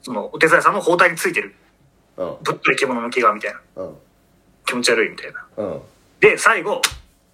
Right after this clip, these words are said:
Speaker 1: その、まあ、あのー、戦争終わって、
Speaker 2: うん。
Speaker 1: 「なんで戦争負けたんや」って言って、中学生が。
Speaker 2: うん。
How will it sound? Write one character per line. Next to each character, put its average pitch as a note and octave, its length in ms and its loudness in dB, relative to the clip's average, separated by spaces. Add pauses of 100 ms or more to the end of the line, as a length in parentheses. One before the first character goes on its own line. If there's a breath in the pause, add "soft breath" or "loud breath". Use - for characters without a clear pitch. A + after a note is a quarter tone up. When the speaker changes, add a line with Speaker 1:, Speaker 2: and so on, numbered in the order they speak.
(100)
Speaker 1:
そ D#3 160 2
の、 C3 840 2
ま - 300 2
あ、 - 40 -20 (420)
あ A2+ 160 4
の G2 480 -2
ー、 - 60 -4
戦 C#3+ 80 2
争 - 40 0
終 - 100 4
わ C3+ 100 6
っ - 120 -4
て、 - 280 0
Speaker 2:
う - 80 -6
ん。 F#2 180 -8 (380)
Speaker 1:
「な C#3+ 140 6
ん - 40 -4
で - 60 -6
戦 D3+ 100 0
争 C#3+ 80 -4
負 C3+ 120 2
け D3+ 80 0
た D3+ 100 6
ん C3 60 4
や」 G2 180 2
っ - 0 -
て - 60 -18
言 - 60 -18
っ - 20 -12
て、 - 80 -10
中 - 140 -2
学 A#2+ 100 0
生 D3+ 160 -4
が。 - 240 -4
Speaker 2:
う G#2+ 60 -8
ん。 G2 200 -12